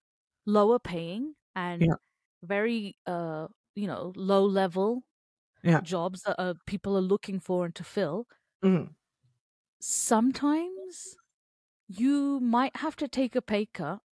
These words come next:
Speaker 1: to temporarily be with a company to get the job that you actually do want, just because it looks good on paper. Does that make sense?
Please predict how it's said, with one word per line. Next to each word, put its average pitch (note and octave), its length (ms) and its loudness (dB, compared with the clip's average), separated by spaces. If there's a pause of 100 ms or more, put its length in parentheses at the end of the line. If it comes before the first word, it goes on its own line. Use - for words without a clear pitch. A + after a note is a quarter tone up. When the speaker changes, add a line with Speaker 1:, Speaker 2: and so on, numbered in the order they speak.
(240)
Speaker 1:
to F#3+ 100 -10
temporarily G3 880 0
be F#3+ 260 0
with F3+ 180 0
a F#3 80 -2 (160)
company G3 640 -4 (1500)
to G3 100 -4
get A3 260 0
the G#3+ 80 0
job F#3+ 320 4
that G3 120 2
you G3 100 2
actually F#3 280 -2
do F#3+ 220 -4
want, D3+ 300 -10
just A3 220 -6
because A#3 240 0
it A3 80 0
looks G#3+ 240 -4
good F#3 180 0
on E3+ 140 -4
paper. D3 460 -8 (1900)
Does F#3 120 -6
that A3+ 160 4
make B3+ 160 0
sense? G#3 400 -8